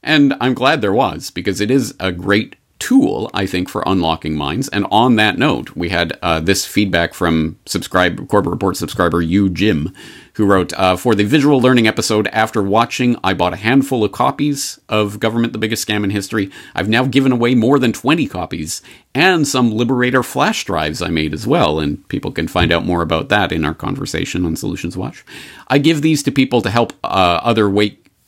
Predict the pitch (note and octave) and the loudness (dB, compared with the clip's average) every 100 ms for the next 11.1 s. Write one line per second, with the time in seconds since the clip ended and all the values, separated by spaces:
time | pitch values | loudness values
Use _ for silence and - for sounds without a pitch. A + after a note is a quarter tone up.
0 | - G2 A#2 A#2 A2 A2 A2 G2+ A2 G#2+ | -12 -2 -2 0 -2 0 -2 -2 -2 -2
1 | B2+ D3 - A2+ A2 - G#2 G#2 - - | 0 0 0 2 2 0 -2 -4 -14 -20
2 | _ _ F#2 F2+ A#2+ G#2+ G#2 G2 E2+ F#2+ | _ _ -2 0 0 2 2 2 2 0
3 | - F#2+ - G2 F#2 F2+ - F#2 F#2 - | -4 -4 0 0 0 -2 -2 -2 -4 -8
4 | - A#2+ C#3+ F2 D#2 D2+ E2 E2 D2 E2 | -8 -6 -4 -6 -6 -4 -4 -4 -4 -6
5 | D#2+ G2+ F2 D#2+ - - F2 F2+ G#2+ C3+ | 0 0 0 -4 -8 -10 -6 0 0 0
6 | - B2+ B2+ G#2+ G2 G#2+ A#2 G#2 A2 A2 | 0 2 4 2 4 4 2 0 -2 -6
7 | - A#2 G#2 A#2+ - G2+ F#2 - A2+ G#2 | -2 0 0 -2 -2 0 0 0 0 2
8 | E2 D#2+ E2 - F#2+ F2+ F2+ G#2 - _ | 2 0 -2 0 2 2 2 0 -2 _
9 | G#2+ A2+ D3 - G2+ F2+ F2+ - - F2+ | -12 0 0 0 -2 0 0 -2 -2 -2
10 | F2+ G#2 - - G2+ G#2+ - F#2 G2 E2+ | 0 -2 -2 -2 0 0 -4 0 0 0
11 | D2+ | -2